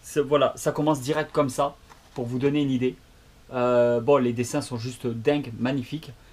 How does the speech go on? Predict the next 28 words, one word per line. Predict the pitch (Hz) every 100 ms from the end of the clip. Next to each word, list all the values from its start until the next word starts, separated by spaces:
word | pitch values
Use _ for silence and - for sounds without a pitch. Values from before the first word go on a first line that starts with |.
| - - -
Et | 135
en | 123
fait, | 151 156 143 113 -
euh, | - 110 113 113 110 113
ça | -
commence | 135 143 139
direct | 117 151 160 - - -
avec | 127 127
l'attaque | 135 131 135
de | 127
zombies. | 123 127 120 160 - - -
On | 127
sait | -
pas, | 131 156 156 - - - -
euh, | 127 127 127
comment | - 165 170 165
elle | 139 135
est |
arrivée | 127 127 123
là. | 123 127 - - - - - - - - - - - - - - -
Et | 123
qu'est-ce | 190 185
qu'il | - 170
en | 147
est ? | 135 120
Alors, | - 139 139 127
j'aimerais | 135 120 151 147 143 147
peut-être, | 165 160 165 -